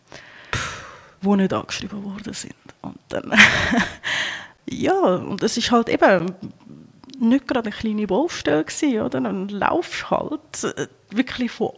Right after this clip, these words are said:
A nach B und dann so, ich habe etwas. Und, und das Gerät, das wir haben, das ist schon relativ gut. Aber ich sage jetzt mal so, bei zwanzig Kabel geht's noch, aber bei zweihundert Kabel, die so in einem Bund liegen, dann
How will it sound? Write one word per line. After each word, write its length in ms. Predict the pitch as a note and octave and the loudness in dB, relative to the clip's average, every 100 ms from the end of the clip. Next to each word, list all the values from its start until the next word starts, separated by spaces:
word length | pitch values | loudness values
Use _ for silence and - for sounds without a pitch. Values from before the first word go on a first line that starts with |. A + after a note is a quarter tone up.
| - - | -16 -4
A 280 | A3 B3 C4 | 0 4 4
nach 380 | A#3 G#3+ - - _ - | 2 0 -2 -12 _ 4
B 400 | E3+ E3+ D#3 - | 8 8 4 2
und 240 | G3+ - | -4 0
dann 100 | G#3 | 0
so, 260 | G3+ F#3+ D#3 - - - - - | 4 2 0 -10 -20 -20 -20 -6
ich 180 | B3+ - | -6 -2
habe 180 | C#4+ C#4+ | 2 2
etwas. 300 | B3 G3 - | 2 -2 -2
Und, 100 | G3 - - - | -8 -14 -20 -8
und 220 | G3+ - | -6 -2
das 180 | F#3+ - - | -2 -4 -2
Gerät, 340 | G#3 G3+ C#4 - | 4 6 4 4
das 100 | C4 | 2
wir 240 | B3+ B3+ G#3+ | 2 2 0
haben, 180 | F3 | -2
das 160 | E3+ - | -2 -2
ist 80 | A3+ | 0
schon 240 | - A#3+ D4 | 2 4 6
relativ 600 | C#4+ C#4+ D4 - C#4 - | 6 4 0 -2 -4 0
gut. 240 | C#4 A3 | 0 0
Aber 140 | B3+ A#3 | 0 -4
ich 80 | - | -4
sage 220 | - B3 | -4 -4
jetzt 160 | A#3+ A3+ | -2 2
mal 160 | A3 | 2
so, 240 | G#3+ G3 F#3+ - _ _ _ _ _ _ _ - _ - _ _ _ - _ _ _ - | 2 0 -2 -8 _ _ _ _ _ _ _ -16 _ -20 _ _ _ -20 _ _ _ -8
bei 80 | G3 | -6
zwanzig 440 | - A3+ A#3+ A#3+ | -4 -6 -6 -8
Kabel 440 | - - B3 C4 - | -12 -8 -8 -6 -6
geht's 460 | G3+ A3+ - - | -4 -6 -6 -10
noch, 140 | - G3+ | -10 -12
aber 160 | G#3 | -12
bei 100 | - G#3+ | -10 -10
zweihundert 440 | - C#4 C4+ B3+ | -2 0 0 0
Kabel, 420 | - B3+ C4 F#3+ | 2 4 6 4
die 100 | F3 | -2
so 140 | G3 - | -2 -4
in 120 | A3 | -2
einem 120 | G#3 | -2
Bund 340 | G3 G#3+ D4 C#4+ | -2 0 0 0
liegen, 340 | D3+ - F3 - | -4 -6 -10 0
dann 160 | F#3+ | 0